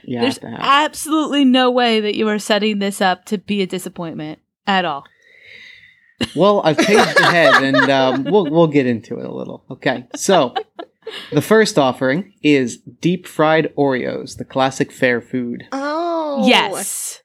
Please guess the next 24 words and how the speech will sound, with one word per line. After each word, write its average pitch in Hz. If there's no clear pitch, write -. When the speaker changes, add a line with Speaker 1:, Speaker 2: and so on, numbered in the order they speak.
Speaker 3:
Yes. 214
Speaker 1:
No. -
Speaker 2:
Yes. -
Okay. 233
I 254
know 269
that 233
Heritage 233
Avocado 202
Toast 190
has 190
strong 196
feelings 175
on 165
these. 165
Speaker 3:
Oh, 214
they're 202
so -
tasty. 214
Speaker 2:
I 277
actually 214
really 185
like 175
them. 190